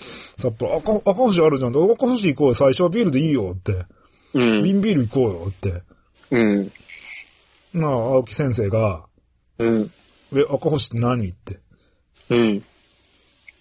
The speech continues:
Speaker 1: そこで衝撃でしたね。
Speaker 2: うん。<laughs> 知らなかったことに。
Speaker 1: いや、知らなくてもまあいいじゃないですか。
Speaker 2: うん。
Speaker 1: 別にそれってビールオタの話なので。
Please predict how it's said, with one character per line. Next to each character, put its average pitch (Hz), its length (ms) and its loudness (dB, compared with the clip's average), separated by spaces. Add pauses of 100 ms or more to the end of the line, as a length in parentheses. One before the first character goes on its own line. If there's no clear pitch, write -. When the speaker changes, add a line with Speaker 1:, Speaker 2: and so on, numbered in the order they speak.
(300)
Speaker 1:
そ - 160 -4
こ 160 80 0
で 127 80 2
衝 165 220 4
撃 165 140 2
で 160 80 4
し - 80 0
た 110 100 -2
ね。 92 280 -6 (840)
Speaker 2:
う 180 100 4
ん。 139 200 4 (640)
<laughs> - 500 -2
知 - 160 2
ら 175 120 4
な 175 120 4
か 156 60 2
っ - 40 -6
た 139 140 2
こ 127 100 2
と 123 120 2
に。 110 160 -6 (600)
Speaker 1:
い 196 60 2
や、 160 140 2
知 214 200 -2
ら 240 240 2
な 262 200 -2
く 339 100 2
て - 100 2
も 147 120 -2
ま 160 140 2
あ 139 60 2
い 170 60 4
い 202 40 2
じ 196 80 4
ゃ - 20 2
な 139 80 0
い - 20 0
で - 60 -2
す - 60 -4
か。 113 540 -2 (140)
Speaker 2:
う 120 280 2
ん。 - 20 -4
Speaker 1:
別 165 140 0
に 147 80 -4
そ 160 120 2
れ 175 80 4
っ - 20 -2
て 135 180 0
ビ 147 520 -2
ー - 20 2
ル 156 140 4
オ 151 80 2
タ 110 360 0
の 113 200 -6
話 123 340 -2
な 107 100 -6
の 107 140 -2
で。 110 360 2